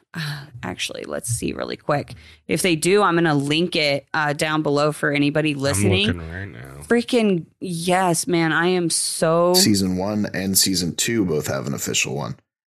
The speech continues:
Speaker 1: Yeah, but I, that's what I was saying. Maybe they're waiting till the
Speaker 3: Season three
Speaker 1: season's
Speaker 3: doesn't yet.
Speaker 1: Well, what I'm gonna do then for everybody is I'm actually just gonna link the M T V, um,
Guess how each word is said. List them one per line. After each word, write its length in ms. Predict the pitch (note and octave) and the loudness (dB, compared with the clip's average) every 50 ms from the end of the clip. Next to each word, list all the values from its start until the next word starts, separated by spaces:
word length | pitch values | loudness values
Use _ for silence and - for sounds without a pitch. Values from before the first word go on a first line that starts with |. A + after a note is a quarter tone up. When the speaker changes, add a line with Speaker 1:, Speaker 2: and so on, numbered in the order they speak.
| _ - | _ 2
Speaker 1:
Yeah, 600 | G3+ F#3+ F3+ E3+ E3 E3+ F3 F3+ F3+ F3+ F3 D#3+ | 4 4 6 6 4 4 2 0 0 0 0 0
but 200 | D#3 D#3+ D#3 D3+ | 0 0 0 2
I, 160 | D3+ D3+ - - | 0 -2 -2 -4
that's 300 | D#3+ E3+ E3 E3 - - | -4 -2 -2 0 0 2
what 80 | F#3 | 2
I 100 | F3 D#3 | 2 2
was 100 | D3+ C3+ | 0 0
saying. 580 | - - F3+ E3+ F3 F3 E3+ D#3+ D3+ D3 D3+ D#3+ _ | 0 0 2 2 2 2 2 2 2 2 0 0 _
Maybe 300 | F#3 F#3+ G3 G#3 G#3 A#3 | 0 2 2 2 2 2
they're 200 | G#3+ A#3 A3+ G#3+ | 4 4 4 4
waiting 300 | G3+ G3 G3 F#3+ F#3+ G3+ | 4 2 2 2 2 2
till 180 | G3 - F#3+ D#3+ | 2 2 2 4
the 60 | C#3+ | 4
Speaker 3:
Season 260 | - C#3+ F3 F3+ F3 | 2 4 4 4 4
three 180 | G2+ - - F#2 | 4 4 2 2
Speaker 1:
season's 80 | E2+ | 2
Speaker 3:
doesn't 420 | - E2 D2 C2+ C2 A1+ - - - | 0 0 -2 -2 -4 -4 -6 -6 -8
yet. 640 | - A1 B1 C#2+ - A#2 E3+ - - _ - - - _ _ | -6 -4 -2 -2 -2 -4 -4 -8 -10 _ -14 -14 -14 _ _
Speaker 1:
Well, 120 | F#3+ F#3+ | 0 0
what 220 | F#3 G3 G#3+ G#3 A3 | 2 2 0 0 2
I'm 140 | A3+ A#3 | 2 4
gonna 240 | A#3+ B3+ C4+ C#4+ C4+ | 4 6 6 4 4
do 340 | G3+ D#3+ - F3+ F#3 F3 F3+ | 0 0 2 4 4 4 4
then 260 | E3 G3 F#3+ F#3+ G3+ | 4 2 2 2 0
for 160 | G3+ - G#3+ | 0 2 2
everybody 440 | G#3 G3+ G3 G#3+ G#3 A3 A3 G#3 G#3+ | 2 4 2 2 2 2 2 2 2
is 120 | G#3 F#3+ G3 | 2 2 2
I'm 140 | E3+ E3 | 2 2
actually 380 | E3+ D#3+ E3+ - - A#3+ C4 C4+ | 2 2 0 -2 0 0 0 2
just 260 | G#3 G#3 G#3 G3+ - | 2 2 0 0 0
gonna 200 | G#3 G3 F#3 F3 | 0 0 2 2
link 380 | D#3+ D3+ D3 E3 D#3+ E3+ F3 - | 2 2 2 2 2 0 -2 -4
the 460 | - - F3+ E3+ E3+ F3 E3+ D#3+ D#3 - - | -6 -2 0 2 2 4 4 2 0 0 -2
M 200 | D3+ E3 E3 E3 | 0 0 0 0
T 240 | E3 - F#3 E3+ E3 | 0 -2 0 0 0
V, 600 | D3+ D3+ E3 E3 D#3+ D#3+ E3 D#3+ D#3+ D#3+ E3 E3 _ _ _ _ _ _ _ _ _ _ - | 0 0 0 0 2 2 0 0 0 0 -2 -4 _ _ _ _ _ _ _ _ _ _ -2
um, 260 | F3 E3 D#3+ D#3 | 0 2 2 2